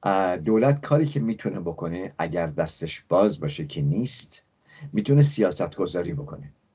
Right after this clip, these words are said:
ولی این سیاستگذاری‌ها همش از بالا، یعنی از سوی نهاد رهبری و، ام،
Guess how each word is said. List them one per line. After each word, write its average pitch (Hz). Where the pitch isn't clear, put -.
ولی 123
این 180
سیاستگذاری‌ها 98
همش 139
از 98
بالا، 104
یعنی 98
از 87
سوی 127
نهاد 85
رهبری 80
و، 110
ام، 73